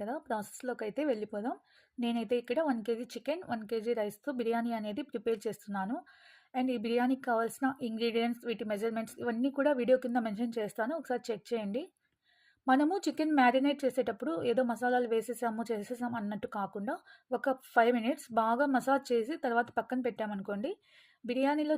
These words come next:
చికెన్ తింటున్నప్పుడు బాగా జ్యూసీగా ఉంటుంది.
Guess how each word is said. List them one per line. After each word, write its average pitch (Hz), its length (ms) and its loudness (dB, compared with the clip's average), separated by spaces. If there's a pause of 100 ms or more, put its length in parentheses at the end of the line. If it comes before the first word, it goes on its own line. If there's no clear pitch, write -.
చికెన్ 277 280 0 (160)
తింటున్నప్పుడు 247 540 0 (160)
బాగా 233 340 2
జ్యూసీగా 233 460 -2
ఉంటుంది. 202 320 -4